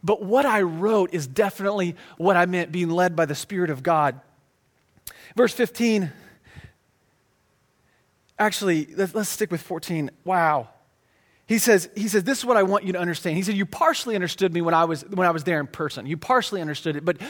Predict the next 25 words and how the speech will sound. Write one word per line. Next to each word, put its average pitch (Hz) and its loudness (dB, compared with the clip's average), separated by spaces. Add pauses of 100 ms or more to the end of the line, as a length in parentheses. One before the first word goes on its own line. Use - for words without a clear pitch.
(200)
but 196 8
I 185 4
want 262 -2
you 262 -2
to 180 0
fully 254 0
understand. 170 -2
Here's 277 -8
what 240 0
I 202 2
want 185 -2
you 185 -4
to 151 -4
fully 160 -4
understand." 143 -4
This, 180 -2 (560)
guys, 202 0 (140)
this 170 -2
is 180 -2 (160)
key 151 -2
right 156 0
here. 131 -8 (1000)
Listen 190 0
to 175 2
this. 135 -4